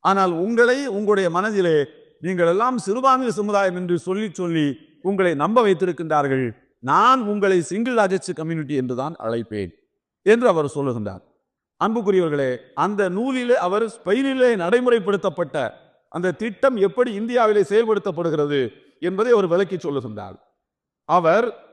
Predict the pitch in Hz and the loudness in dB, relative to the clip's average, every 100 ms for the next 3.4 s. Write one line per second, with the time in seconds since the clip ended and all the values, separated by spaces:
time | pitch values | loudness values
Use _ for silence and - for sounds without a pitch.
0 | _ _ _ _ _ 175 214 277 254 196 | _ _ _ _ _ -2 2 2 2 -6
1 | - 175 233 269 269 226 175 110 - - | -6 -4 -2 0 2 2 0 -4 -10 -8
2 | 156 226 240 214 190 214 262 262 180 165 | -4 -2 2 2 2 -2 -4 -6 -6 -2
3 | 220 247 233 269 | -2 0 2 2